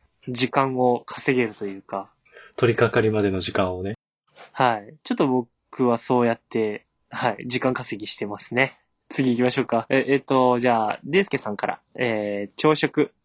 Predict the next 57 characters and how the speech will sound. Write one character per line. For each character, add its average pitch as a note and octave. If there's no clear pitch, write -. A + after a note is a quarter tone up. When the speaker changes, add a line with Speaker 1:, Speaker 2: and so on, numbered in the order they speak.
Speaker 1:
朝 F3
か C#3+
ら B2+
や A#2+
っ -
て C#3
る D3+
パ C#3+
ン B2
屋 B2
の E3
あ C#3
り A#2+
が G#2+
た -
さ。 -
昼 C3+
食、 -
予 C#3
定 G3
が G3+
混 G#3+
ん F#3+
で C#3+
る D#3
休 C#3+
日 C3
に E3
食 B2+
べ C#3
忘 C#3
れ B2+
が A#2
ち。 -
夕 D#3+
食、 F3
腹 D#3
持 E3
ち -
ブ D3
イ -
エ D3+
ス -
酒 -
と B2
の G#2+
相 G2+
性。 -
う A#2
ん。 G2+
Speaker 2:
パ -
ン F#3+
は F#2
朝 G2+
で F2+
す -
ね。 F2